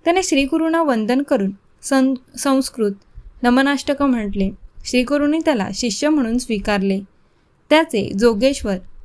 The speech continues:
असे नवीन नाव ठेवले. "तुझ्या वंशात वेदज्ञ आणि गुरुभक्त पुरुष जन्माला येतील. तुला तीन पुत्र होतील, त्यापैकी एकाचे नाव योगी ठेव, तो आमची सेवा करील," असा आशीर्वाद दिला.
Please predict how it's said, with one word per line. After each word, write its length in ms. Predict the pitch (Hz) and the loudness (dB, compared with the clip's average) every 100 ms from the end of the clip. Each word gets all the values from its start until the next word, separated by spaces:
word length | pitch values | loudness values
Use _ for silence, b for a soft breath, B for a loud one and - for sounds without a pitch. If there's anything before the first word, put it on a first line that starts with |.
| - | -2
असे 240 | 294 294 | 0 2
नवीन 340 | 262 226 226 247 | 2 2 0 2
नाव 240 | 214 196 | 0 0
ठेवले. 360 | 196 214 196 185 - _ _ _ - | -2 -2 -2 -4 -10 _ _ _ -2
"तुझ्या 260 | 254 294 | 2 2
वंशात 400 | 339 269 254 233 196 - - | 2 0 0 -2 -6 -10 2
वेदज्ञ 520 | 226 202 262 262 202 196 _ | 2 4 2 2 -4 -8 _
आणि 120 | 277 | 0
गुरुभक्त 540 | 262 240 233 285 277 | 2 2 2 0 0
पुरुष 380 | 320 320 254 202 208 | 0 0 -2 -2 -2
जन्माला 460 | 220 214 214 226 269 | 0 0 0 0 0
येतील. 420 | 269 202 190 190 _ _ - - | 0 -2 -6 -6 _ _ -20 -2
तुला 140 | 330 359 - | 2 2 4
तीन 200 | 254 277 | 2 2
पुत्र 320 | 285 277 269 | 0 -2 0
होतील, 380 | 269 254 196 196 - _ _ _ _ - | 2 0 0 -6 -6 _ _ _ _ 2
त्यापैकी 600 | 240 262 311 302 202 190 _ | 2 4 0 0 -6 -8 _
एकाचे 440 | 233 233 262 269 320 | -4 2 0 2 0
नाव 240 | 254 226 | 2 2
योगी 320 | 233 208 196 | 0 0 -2
ठेव, 280 | 202 214 196 - - - _ _ | -4 -4 -4 -6 -18 -20 _ _
तो 40 | 349 | 2
आमची 360 | 302 226 269 | 4 2 -2
सेवा 360 | 285 262 220 214 | 0 0 2 0
करील," 300 | 208 208 196 - - | -2 -2 -2 -4 -4
असा 200 | 277 320 | 2 2
आशीर्वाद 500 | 233 196 214 214 202 | 2 0 -2 0 0
दिला. 300 | 208 196 | 0 -2